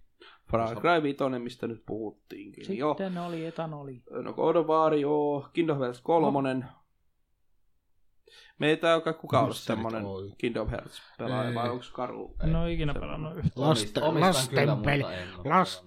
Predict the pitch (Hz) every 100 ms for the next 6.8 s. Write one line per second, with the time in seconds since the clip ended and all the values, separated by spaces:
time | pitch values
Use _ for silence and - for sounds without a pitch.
0 | 160 160 135 120 151 151 143 139 135 -
1 | 143 135 - 143 - 131 - 143 139 139
2 | 131 143 - - 143 147 143 139 135 156
3 | 156 147 131 131 127 113 - - - -
4 | 202 466 - 466 466 - 359 - - 220
5 | 226 - 110 104 104 90 90 107 92 -
6 | - - - - 82 92 -